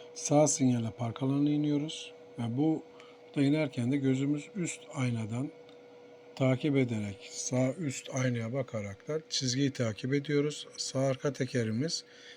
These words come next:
sarı çizgiye dokunmayacak kadar yakınlaşıyoruz ve gözümüz hep aynada olacak. Ve sarı çizgiye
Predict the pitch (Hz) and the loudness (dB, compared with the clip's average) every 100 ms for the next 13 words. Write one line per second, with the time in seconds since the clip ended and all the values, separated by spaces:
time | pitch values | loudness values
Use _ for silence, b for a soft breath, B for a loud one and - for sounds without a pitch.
0 | B - 127 139 151 147 127 117 127 135 | B -2 2 4 4 2 2 2 0 0
1 | 117 - 147 131 117 117 107 - 107 143 | -2 0 2 2 2 -2 -4 -4 -2 0
2 | 131 120 - 131 135 - 131 120 - 110 | 0 -2 0 0 0 -4 0 2 2 0
3 | 110 101 127 175 B B B - 131 123 | -2 -4 -4 -6 B B B 0 2 4
4 | 135 139 151 165 - - 135 135 135 135 | 2 4 2 0 -6 -8 -4 -2 0 2
5 | 117 98 123 170 - B B B B - | 0 0 -6 -6 -12 B B B B -6
6 | 107 - 131 151 - 147 131 123 110 120 | -2 0 2 2 2 0 0 0 0 -2